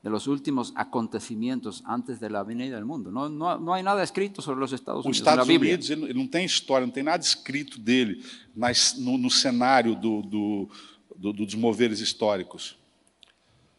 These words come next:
Speaker 1: Tienes que mirar lo que la Biblia no dice.
Speaker 2: Você tem que olhar o que a Bíblia não fala.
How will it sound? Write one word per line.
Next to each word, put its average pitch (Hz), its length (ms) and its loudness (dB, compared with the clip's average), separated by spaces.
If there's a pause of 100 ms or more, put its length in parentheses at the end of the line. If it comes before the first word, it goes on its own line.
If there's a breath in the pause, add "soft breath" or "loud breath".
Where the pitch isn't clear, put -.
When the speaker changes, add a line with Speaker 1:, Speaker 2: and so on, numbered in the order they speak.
(760)
Speaker 1:
Tienes 156 260 -2
que 170 160 -2
mirar 151 280 6
lo 160 140 4
que 151 100 0
la 143 120 6
Biblia 151 320 4
no 175 200 8
dice. 165 360 0 (600)
Speaker 2:
Você 104 260 -2
tem 131 200 0
que 127 120 -4
olhar 123 280 8
o 143 60 4
que 143 120 0
a 127 60 6
Bíblia 131 300 2
não 160 180 2
fala. 104 480 0